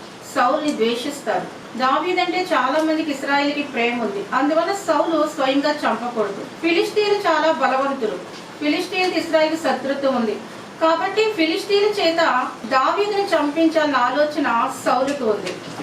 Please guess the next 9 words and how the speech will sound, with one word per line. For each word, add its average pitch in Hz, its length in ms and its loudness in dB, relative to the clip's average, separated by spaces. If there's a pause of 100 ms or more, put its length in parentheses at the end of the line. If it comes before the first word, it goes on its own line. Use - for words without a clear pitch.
(180)
సౌలు 359 320 2
వెండి 277 360 2
గాని 285 400 0 (200)
బంగారం 277 500 2
కాని 277 320 0 (120)
కట్నంగా 262 460 0
అడగలేదు. 214 420 2 (200)
ఆ 370 200 2 (100)
రోజుల్లో 302 500 2